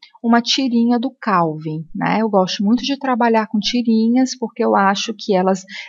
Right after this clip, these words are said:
é, mostram pra gente, de uma forma muito clara e muito bem-humorada, determinados aspectos da nossa realidade. Então, aqui a gente tem um moço, que provavelmente é o pai do Calvin, conversando com ele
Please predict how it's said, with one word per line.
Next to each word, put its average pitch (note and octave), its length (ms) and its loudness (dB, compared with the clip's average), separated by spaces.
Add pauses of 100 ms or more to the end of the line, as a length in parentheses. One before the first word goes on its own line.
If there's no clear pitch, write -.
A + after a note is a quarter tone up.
(120)
é, F#3+ 100 2
mostram G3 600 4
pra G3 180 2
gente, F#3+ 420 0
de G3 120 -2
uma F3+ 240 0
forma F3+ 200 2
muito A#3 320 2
clara F#3 400 2
e F3+ 60 -2
muito A#3+ 300 0
bem-humorada, A#3 920 4 (360)
determinados A#3 680 4
aspectos A3 680 -2
da A3 100 2
nossa G#3 300 -2
realidade. A#3 840 -4 (400)
Então, B3+ 220 2
aqui C#4+ 440 -2 (280)
a - 60 0
gente A3+ 260 0
tem A3+ 160 0
um A#3 140 4
moço, A3+ 580 2
que G3+ 240 -6
provavelmente F3 720 -2
é - 20 0
o F3+ 60 -2
pai F3 300 -2
do A3 100 -8
Calvin, A#3+ 540 0
conversando C#4 600 -2
com C4 200 -4
ele A#3+ 500 0